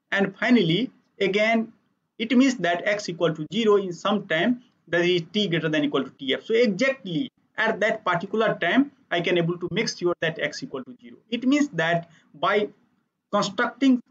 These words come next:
or passing discontinuous signal, so now just I have to pass this signal, because after t greater than equal to T F,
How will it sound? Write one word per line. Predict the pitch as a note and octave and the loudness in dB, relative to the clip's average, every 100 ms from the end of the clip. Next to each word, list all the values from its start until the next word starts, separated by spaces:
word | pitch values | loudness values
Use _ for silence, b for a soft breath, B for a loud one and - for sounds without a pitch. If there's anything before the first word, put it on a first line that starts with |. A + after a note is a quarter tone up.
| - | -4
or | F3+ - | 0 0
passing | - G#3 G#3 C4 F3 | 0 -2 2 2 2
discontinuous | F3+ - G3 G#3 A3 G#3 | -2 -2 -2 0 0 0
signal, | E3 D#3+ G3+ G3+ F3 | -2 0 0 0 -4
so | B3+ | 0
now | C4 B3+ C4 | 2 4 4
just | G#3+ B3 B3 | 2 0 0
I | |
have | A#3+ A#3 | -2 -2
to | C4 | -4
pass | - A#3+ | -2 0
this | A3+ A3+ A#3 | 0 -4 -4
signal, | F#3 E3 D3 | -2 0 -2
because | D3+ - - C#4 - b b | -2 0 2 2 -2 b b
after | - G#3 G#3 B3+ | -4 -2 0 -2
t | - B3+ | 2 2
greater | A3 G#3 | 2 2
than | G3+ | -2
equal | F#3+ F#3+ F3+ | -2 0 0
to | F3 - | 0 2
T | B3 F3+ | 2 4
F, | G#3 - | 0 -4